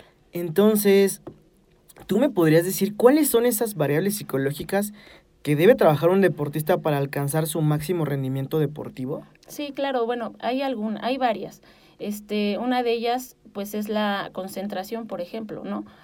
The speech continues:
Speaker 2: Los
Speaker 1: Ok.
Speaker 2: deportistas tienen que trabajar, este, la concentración para poder llegar a esa meta u objetivo que se tienen planteados, ¿no?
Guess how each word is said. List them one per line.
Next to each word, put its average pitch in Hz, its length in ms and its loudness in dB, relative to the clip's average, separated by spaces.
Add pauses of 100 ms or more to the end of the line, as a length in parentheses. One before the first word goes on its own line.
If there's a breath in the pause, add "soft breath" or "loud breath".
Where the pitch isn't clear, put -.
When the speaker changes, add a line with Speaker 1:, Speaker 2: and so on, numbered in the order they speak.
(100)
Speaker 2:
Los - 120 -6
Speaker 1:
Ok. 143 60 -2
Speaker 2:
deportistas 214 640 -4
tienen 226 260 -8
que 226 80 -8
trabajar, 196 600 -8
este, - 400 -12
la 180 160 -8
concentración 190 840 -10 (440 loud breath)
para 247 300 2
poder 208 300 -4
llegar 196 320 -6
a 185 80 -2
esa 196 240 -10
meta 202 360 -8
u 190 120 -8
objetivo 196 500 -10
que 190 80 -14
se 180 140 -14
tienen 185 280 -14
planteados, 170 560 -10
¿no? 202 200 -12